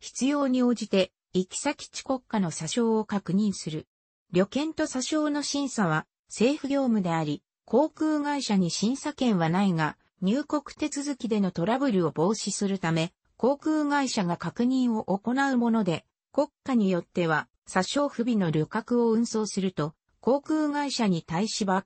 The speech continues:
金が課される。航空券のチェックに続いて、座席指定が行われるが、座席指定は、搭載荷重の偏りなどを防ぐなど、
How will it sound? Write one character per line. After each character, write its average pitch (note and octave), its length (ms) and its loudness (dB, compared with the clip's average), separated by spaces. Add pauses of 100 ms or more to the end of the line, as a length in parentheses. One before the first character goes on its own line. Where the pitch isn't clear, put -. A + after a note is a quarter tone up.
金 B3 200 0
が A#3+ 140 2
課 G3 120 0
さ G3+ 140 -4
れ F3 140 0
る。 D3 80 -6 (1300)
航 D4 260 0
空 D4 240 -4
券 A3 320 2
の F#3 80 2
チ A#3 180 -4
ェ - 40 -2
ッ - 20 -20 (100)
ク G#3 100 2
に F#3 120 4
続 F3+ 320 -2
い G3 80 0
て、 D#3+ 240 -2 (260)
座 F3+ 140 0
席 C#4 260 -4
指 C4 340 -2
定 - 20 -8
が D#3+ 200 2
行 G3+ 140 -2
わ A3+ 260 2
れ A#3+ 120 2
る A3+ 120 0
が、 E3 220 0 (220)
座 F3 160 0
席 - 280 -4
指 - 360 0
定 - 20 2
は、 E3 220 0 (200)
搭 B3+ 200 0
載 C4+ 260 -4
荷 D4 200 -4
重 A3+ 260 0
の E3+ 100 0
偏 B3+ 460 -2
り B3+ 100 -2
な B3+ 140 0
ど G#3+ 160 2
を E3 40 0
防 - 360 -4
ぐ A3 60 2
な F#3+ 140 2
ど、 D#3 220 0